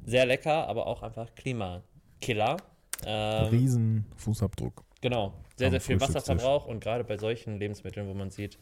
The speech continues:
Speaker 1: ähm, ja, dass ein Drittel einfach in der Tonne landet, das muss sich bessern im nächsten Jahr.
Speaker 2: Hast du die cop so ein bisschen
Speaker 1: Ja.
Speaker 2: verfolgt? Okay.
Speaker 1: Ja, so ein bisschen.
Speaker 2: Und was sagst du?
Speaker 1: Ähm,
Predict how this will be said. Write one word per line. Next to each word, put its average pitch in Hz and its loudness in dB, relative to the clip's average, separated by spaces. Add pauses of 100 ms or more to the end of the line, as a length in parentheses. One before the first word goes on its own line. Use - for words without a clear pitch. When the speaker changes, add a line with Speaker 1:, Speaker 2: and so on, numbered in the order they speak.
(720)
Speaker 1:
ähm, 95 -6 (120)
ja, 101 -2
dass 98 -6
ein - -12
Drittel 107 -4 (280)
einfach 107 -6
in 107 -8
der 101 -6
Tonne 107 -4
landet, 92 -6 (560)
das 98 -8
muss 107 -6
sich 107 -10
bessern 98 -4
im 85 -8
nächsten 104 -12
Jahr. 82 -10 (240)
Speaker 2:
Hast - 0
du 101 6
die 90 4
cop - 0 (460)
so 101 4
ein 92 0
bisschen 156 0 (260)
Speaker 1:
Ja. 110 2
Speaker 2:
verfolgt? 160 2 (360)
Okay. 104 -6
Speaker 1:
Ja, 98 4
so 90 -6
ein 85 -6
bisschen. 107 0
Speaker 2:
Und 113 -4
was 107 0
sagst 110 -2
du? 135 0 (840)
Speaker 1:
Ähm, 107 2